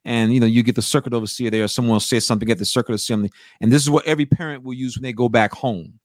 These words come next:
When they go back home and they have the family study,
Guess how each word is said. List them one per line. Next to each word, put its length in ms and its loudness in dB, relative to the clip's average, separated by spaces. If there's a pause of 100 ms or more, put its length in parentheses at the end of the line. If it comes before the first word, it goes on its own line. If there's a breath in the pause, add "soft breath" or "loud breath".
(280)
When 100 -2
they 100 4
go 160 4
back 200 0
home 340 -10
and 80 -8
they 60 -6
have 120 -6
the 60 -16
family 320 0
study, 420 -2